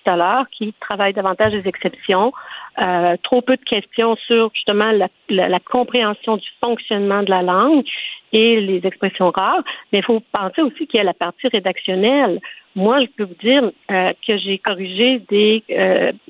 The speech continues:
productions dans mes cours où j'ai identifié à l'étudiante qu'elle était en échec au niveau de la syntaxe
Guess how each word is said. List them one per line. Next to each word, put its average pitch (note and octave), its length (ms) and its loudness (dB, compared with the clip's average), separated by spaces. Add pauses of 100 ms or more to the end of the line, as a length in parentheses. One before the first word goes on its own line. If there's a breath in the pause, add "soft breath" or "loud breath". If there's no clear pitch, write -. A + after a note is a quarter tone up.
productions A3 520 -2
dans G#3+ 140 2
mes F#3 260 0
cours C#4+ 460 4 (380 loud breath)
où B3+ 180 6
j'ai A#3 380 2
identifié A3 760 0
à G3 120 4
l'étudiante A3 760 -4 (100)
qu'elle G3+ 380 0
était A3 320 0
en F#3+ 180 0
échec A3 360 -4 (120)
au G#3 40 -14
niveau F#3+ 240 -6
de G3 40 0
la F3+ 160 0
syntaxe A3 480 -2